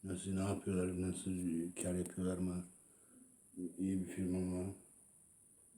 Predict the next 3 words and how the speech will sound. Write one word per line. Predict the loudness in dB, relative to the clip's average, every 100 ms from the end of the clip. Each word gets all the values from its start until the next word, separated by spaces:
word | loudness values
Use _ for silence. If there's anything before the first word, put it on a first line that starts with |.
| -20 -20 -20 -20 -20 -20 -2
Bak, | 0 2 -2 -8 -20 _ _ _ _ -20 -20 -20 _ -2
bir | 6 6 8
beğenirsen | 10 12 12 8 4 4